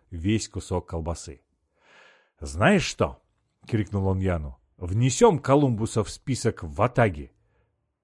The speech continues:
Поверь, он может стать нашим хорошим помощником». Ян подумал немножко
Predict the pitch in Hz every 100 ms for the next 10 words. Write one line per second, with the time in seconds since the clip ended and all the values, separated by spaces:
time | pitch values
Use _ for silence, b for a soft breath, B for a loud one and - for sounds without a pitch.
0 | - 107 117 131 95 69 _ _ - 113
1 | 123 127 123 - 127 123 120 123 131 123
2 | 110 110 120 - 123 135 135 - 104 98
3 | 80 _ _ _ _ _ _ _ _ _
4 | - 90 95 85 - 78 85 139 151 151
5 | 151 156 151 - 147 143